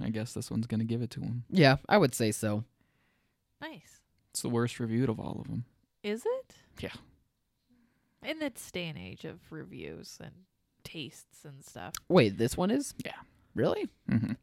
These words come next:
Speaker 2: Oh, well, I, I mean, I've never seen any
Speaker 1: Like,
Speaker 2: of them,
Speaker 1: num-,
Speaker 2: but I
Speaker 1: strictly numerically, yeah, it's
Speaker 2: Oh, numeric, well,
Speaker 1: it's the
Speaker 2: whatever.
Speaker 1: lowest. But that's hard to tell 'cause with older movies then, when they get updated, they look at the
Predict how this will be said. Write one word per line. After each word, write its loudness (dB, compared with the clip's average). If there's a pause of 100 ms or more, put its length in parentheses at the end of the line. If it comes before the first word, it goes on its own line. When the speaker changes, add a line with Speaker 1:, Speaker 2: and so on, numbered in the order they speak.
(220)
Speaker 2:
Oh, 0
well, 0
I, 10
I 8
mean, 12
I've 8
never 8
seen 6
any 12
Speaker 1:
Like, 8
Speaker 2:
of 6
them, 12
Speaker 1:
num-, 12
Speaker 2:
but 12
I 8
Speaker 1:
strictly 10
numerically, 10 (100)
yeah, 2
it's -4
Speaker 2:
Oh, 8
numeric, 4
well, 2
Speaker 1:
it's 0
the 0
Speaker 2:
whatever. 2
Speaker 1:
lowest. 0
But 12
that's 6
hard 8
to 2
tell 8
'cause 2
with 0
older 6
movies 6
then, 6
when 2
they 0
get -2
updated, -4 (420)
they -6 (460)
look 2
at -2
the -2